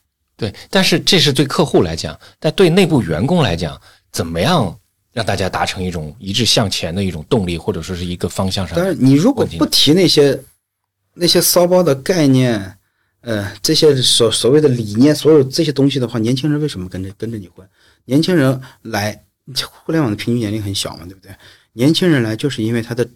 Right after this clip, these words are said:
Speaker 2: 他的成长性，成长更快，他觉得在这里没准能够一步登天，他才，他才会来啊，对不对？所以这个对于，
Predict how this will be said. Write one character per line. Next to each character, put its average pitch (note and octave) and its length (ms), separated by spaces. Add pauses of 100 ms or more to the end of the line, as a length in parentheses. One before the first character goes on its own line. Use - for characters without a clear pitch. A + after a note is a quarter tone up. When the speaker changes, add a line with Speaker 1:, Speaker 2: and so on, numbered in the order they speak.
(120)
Speaker 2:
他 - 140
的 C3 180
成 G2+ 260
长 C3 160
性， F#2+ 320 (300)
成 C3 240
长 A2+ 220
更 C#3 200
快， C#3+ 320 (440)
他 - 100
觉 B2 140
得 C#3 100
在 C#3 160
这 C3+ 100
里 G#2+ 320
没 C3+ 160
准 B2+ 140
能 A2 80
够 A#2+ 60
一 A#2+ 100
步 B2+ 80
登 C#3 160
天， D#3 320 (300)
他 - 100
才， A#2+ 260 (220)
他 - 140
才 B2+ 200
会 C#3 160
来 G2+ 280
啊， G2+ 180 (480)
对 B2+ 100
不 A#2 60
对？ A2+ 160 (1300)
所 - 240
以 C#4 100
这 B3 180
个 D#3+ 240 (840)
对 A3+ 200
于， E3+ 240